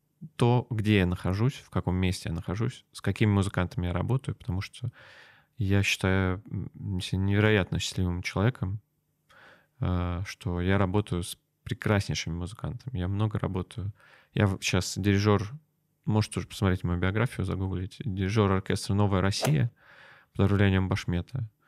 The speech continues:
Там играют замечательные музыканты в этом оркестре. Плюс я общаюсь с самим Юрием Абрамовичем много. А, а это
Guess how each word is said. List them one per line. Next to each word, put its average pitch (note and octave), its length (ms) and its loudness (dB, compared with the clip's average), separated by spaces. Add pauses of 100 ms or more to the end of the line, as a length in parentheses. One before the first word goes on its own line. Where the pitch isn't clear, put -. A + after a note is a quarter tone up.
(400)
Там G2 220 2
играют F#2+ 240 2
замечательные G#2 560 0
музыканты - 640 -8
в G#2+ 80 -4
этом E2+ 240 -4
оркестре. - 420 -8
Плюс - 300 -2
я G2 300 4
общаюсь F#2+ 420 0
с - 340 -10
самим F#2 380 2
Юрием F2+ 260 0
Абрамовичем G2 480 0
много. F#2+ 400 0 (640)
А, F2 400 2
а F#2 140 2
это F#2 760 2